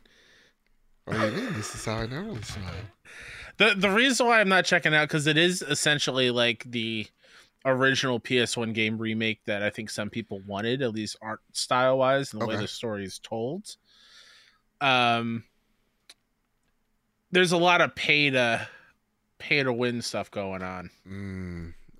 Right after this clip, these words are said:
Speaker 1: a mobile
Speaker 2: I
Speaker 1: game.
Speaker 2: think with Ever Crisis. Yeah.
Speaker 1: Yeah.
Speaker 2: That bums me out big time.
Speaker 1: Yeah.
Speaker 2: I would, I would like to hopefully eventually it comes to, like, Switch or something.
Speaker 1: Okay.
Speaker 2: Or, or, or console, then I'll check it out there. But I,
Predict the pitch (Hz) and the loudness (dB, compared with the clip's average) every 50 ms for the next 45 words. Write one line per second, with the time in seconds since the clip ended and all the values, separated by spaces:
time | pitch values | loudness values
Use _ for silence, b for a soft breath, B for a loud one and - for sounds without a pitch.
0 | - - 135 160 190 208 226 220 165 131 117 113 - - 123 113 104 - 120 113 | -10 -6 -2 2 4 4 6 6 6 6 4 4 2 2 0 0 0 -2 -6 -6
1 | - 110 123 113 110 113 110 - - 113 104 104 - - 87 - - - - 156 | -2 -2 -2 0 0 -2 -4 -2 -2 -2 -2 -4 -8 -10 -12 -10 -12 -12 -8 -2
2 | 147 131 120 117 113 117 113 113 - B B B B B B - 69 80 82 78 | 0 2 4 4 4 4 2 0 -2 B B B B B B -12 -8 -8 -8 -8
3 | 78 - - - 143 143 139 117 139 135 127 120 - - 123 117 113 113 113 104 | -8 -6 0 2 2 2 2 0 0 0 0 -2 -4 -2 -2 0 0 0 0 -2
4 | 107 113 107 104 - - 107 104 104 104 101 98 b b b b _ _ _ - | -4 -6 -8 -8 -8 -6 -6 -4 -4 -4 -6 -8 b b b b _ _ _ -18
5 | 80 78 76 76 - b b b _ _ _ - - 151 175 185 180 180 202 208 | -16 -16 -14 -16 -16 b b b _ _ _ -2 2 4 4 6 6 6 6 6
6 | 202 202 - 165 170 175 170 185 202 190 175 170 170 170 165 - - - - 175 | 4 4 4 4 4 6 6 4 4 4 4 6 6 6 4 2 0 0 2 4
7 | 151 147 139 127 - _ - - - 120 123 160 165 156 - 165 147 135 120 127 | 4 4 2 -2 -8 _ -12 -8 -4 -2 0 0 0 2 2 2 4 4 4 4
8 | 135 143 - - 151 131 117 - - 131 131 - - 120 110 95 - - - 135 | 2 2 2 2 2 2 2 2 0 -2 -2 -2 -2 -4 -2 -4 -4 -4 -4 -4
9 | 143 143 - 170 156 - 175 170 - - 196 202 202 - _ - - - 214 - | -4 -2 -2 -4 -4 -2 -4 -4 -2 -2 -4 -4 -4 -6 _ -10 -4 -2 0 4
10 | - 208 202 240 - - _ _ _ - 131 120 120 127 120 135 131 127 127 131 | 6 6 4 4 0 -8 _ _ _ -2 0 2 2 2 2 4 2 2 2 2
11 | 123 139 135 131 135 - 143 139 143 147 - 180 170 170 165 160 147 139 135 135 | 0 0 0 0 0 0 0 0 0 2 2 2 4 4 4 4 4 4 4 4
12 | 135 135 - - - 151 131 - 139 135 127 123 113 123 127 131 135 131 127 117 | 2 2 2 0 0 0 2 2 2 4 4 2 4 4 4 4 4 2 2 0
13 | 113 - - 131 123 123 123 117 117 113 | 0 0 0 2 2 4 4 2 2 0